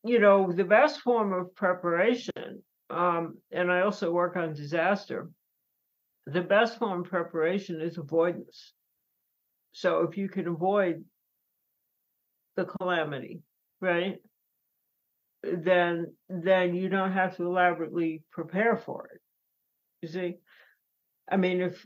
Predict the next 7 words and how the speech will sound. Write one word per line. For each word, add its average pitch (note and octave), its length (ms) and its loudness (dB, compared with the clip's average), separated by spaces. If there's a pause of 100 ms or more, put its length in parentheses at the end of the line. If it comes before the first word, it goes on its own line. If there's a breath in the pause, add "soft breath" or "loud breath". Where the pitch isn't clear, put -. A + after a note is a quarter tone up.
(120)
if G#3 200 2
good B3 200 2
nutri-, A3 400 2 (100)
look, G#3 320 2 (280)
um, F3+ 480 2 (680)
you, G3+ 460 0
you, G3 460 -2